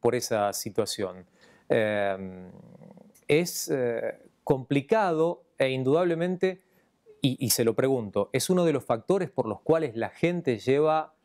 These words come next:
adelante la actitud de querer manifestar la violencia por mano propia o de querer tomar venganza instantánea de la situación porque sabe que en términos judiciales o en términos legales, si va a pasar algo, si va a haber, a haber algún tipo de consecuencia, eso va a suceder dentro de mucho tiempo y vaya a saber si sucede?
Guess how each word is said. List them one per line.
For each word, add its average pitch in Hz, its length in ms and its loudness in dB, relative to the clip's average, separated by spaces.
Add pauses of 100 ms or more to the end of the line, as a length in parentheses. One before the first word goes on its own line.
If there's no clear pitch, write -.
(200)
adelante 127 560 -2
la 120 80 0
actitud 117 360 -2
de 127 120 0
querer 143 520 0
manifestar 123 600 -2
la 135 100 2
violencia 120 880 0
por 104 120 0
mano 123 260 0
propia 156 380 2
o 110 80 0
de 107 120 -4
querer 135 340 0 (300)
tomar 147 320 2
venganza 143 480 -2
instantánea 131 640 -2
de 120 80 -2
la 110 120 0
situación 160 540 -2
porque 110 240 -4
sabe 156 320 0
que 170 360 -2 (160)
en 123 160 0
términos 160 320 0
judiciales 160 680 0
o - 20 0
en 120 80 -4
términos 139 320 -2
legales, 147 520 0 (960)
si - 260 2
va 175 120 4
a 190 60 -2
pasar 170 340 0
algo, 180 260 0
si 135 140 -2
va 139 100 4
a 156 120 2
haber, 147 180 -4
a 120 160 0
haber 143 160 2
algún 143 200 -2
tipo 147 220 0
de 123 60 -2
consecuencia, 131 920 0
eso 147 220 -2
va 143 100 2
a - 20 0
suceder 143 360 0
dentro 131 300 -2
de 117 80 -2
mucho 147 440 0
tiempo 165 380 0
y 117 40 2
vaya 127 240 2
a - 20 -4
saber 123 260 0
si 110 120 -8
sucede? 120 500 -2